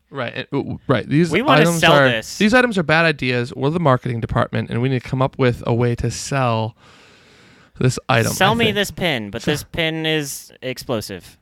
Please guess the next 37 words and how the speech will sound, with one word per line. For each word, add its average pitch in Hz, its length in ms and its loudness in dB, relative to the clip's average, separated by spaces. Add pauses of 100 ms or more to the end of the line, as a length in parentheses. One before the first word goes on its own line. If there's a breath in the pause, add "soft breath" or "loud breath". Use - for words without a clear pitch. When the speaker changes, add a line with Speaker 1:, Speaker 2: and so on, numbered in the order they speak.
(120)
Speaker 1:
Right, 123 240 2
except 131 280 -2
the 147 60 -2
whole 151 140 2
sell 156 200 0
me 151 100 -2
this 123 120 -2
pen 135 280 -4
thing 117 180 -6
is 113 140 -8
more 123 200 0
about 113 400 -4
seeing 113 500 -8
your 110 260 -6
sales 117 360 -6
tactics - 580 -10
than 120 180 -8
it 110 60 -8
is 110 120 -2
actually - 240 -6
about - 140 -12
selling - 180 -12
the 131 80 -10
pen. 127 320 -2
This 151 200 0
is 113 180 -8
literally 139 520 4
about 113 300 -4
selling 120 460 -6
these - 160 -14
bad - 180 -14
ideas. - 420 -18 (500 loud breath)
Um, 151 140 6
so 170 120 0
the 170 80 4
first 247 500 0
one 123 420 2